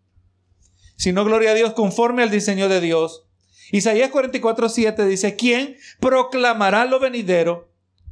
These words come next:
Lo declarará y lo pondrá en orden delante de mí, como, como hago yo desde que establecí el pueblo antiguo, anúncieles lo que viene y lo que está por venir."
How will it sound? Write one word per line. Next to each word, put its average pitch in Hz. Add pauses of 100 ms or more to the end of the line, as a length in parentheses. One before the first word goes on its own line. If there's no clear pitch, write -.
(320)
Lo 165
declarará 190 (580)
y 220
lo 226
pondrá 208
en 233
orden 233
delante 202
de 214
mí, 220 (220)
como, 202 (100)
como 208
hago 226
yo 214
desde 208
que 202
establecí 185 (600)
el 202
pueblo 233
antiguo, 277 (140)
anúncieles 269 (100)
lo 208
que 214
viene 196
y 202
lo 185
que 190
está 185
por 196
venir." 185